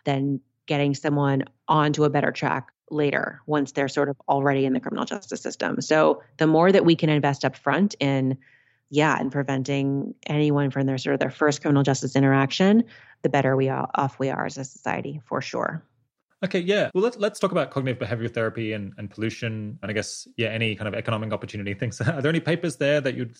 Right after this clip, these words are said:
Speaker 2: that you'd like to highlight, which, uh, maybe, you know, indicate how large the effect sizes might be?
Speaker 1: Sure. I'm not sure I'm gonna have the effect sizes off the top of my head, but, um, the, the, the main
Speaker 2: Just say big. It was really big.
Speaker 1: Big. It was really big.
Speaker 2: <laughs>
Speaker 1: Yeah. So, I mean, the, the effects of,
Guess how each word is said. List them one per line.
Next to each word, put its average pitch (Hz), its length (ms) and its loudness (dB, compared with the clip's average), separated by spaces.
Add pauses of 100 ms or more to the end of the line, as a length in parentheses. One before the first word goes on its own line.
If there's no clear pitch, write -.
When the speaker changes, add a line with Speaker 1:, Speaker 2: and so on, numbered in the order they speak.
Speaker 2:
that 127 120 -2
you'd 123 100 0
like 127 140 -2
to 120 60 -8
highlight, 117 520 -2
which, 117 260 -6
uh, 113 100 -4
maybe, 110 360 -2 (260)
you 113 60 -4
know, 107 80 -4
indicate 120 420 -2
how 110 140 -4
large 107 240 -2
the 110 100 -4
effect 117 220 -6
sizes 104 340 -6
might 101 220 -8
be? 110 240 -10 (600)
Speaker 1:
Sure. 277 560 4
I'm 151 120 0
not 190 160 0
sure 220 160 0
I'm 190 120 2
gonna 185 140 0
have 170 160 -4
the 156 140 -2
effect 156 240 -8
sizes 151 260 -2
off 139 140 -2
the 151 60 -4
top 143 180 -4
of 143 100 -2
my 139 140 2
head, 131 400 -2
but, 139 240 0
um, 135 340 0 (220)
the, 139 760 0 (140)
the, - 180 0 (200)
the 165 80 2
main 196 320 6
Speaker 2:
Just 202 140 6
say 110 100 2
big. 98 320 0
It - 120 -20
was 101 140 -6
really 123 320 2
big. 196 300 6
Speaker 1:
Big. 170 40 -6
It 165 40 0
was 170 240 0
really 180 160 4
big. 147 380 2
Speaker 2:
<laughs> - 60 -20
Speaker 1:
Yeah. 147 340 2
So, 180 340 2
I 190 80 2
mean, 196 160 2
the, 196 120 0
the 190 120 -2
effects 247 400 -4
of, 180 180 -2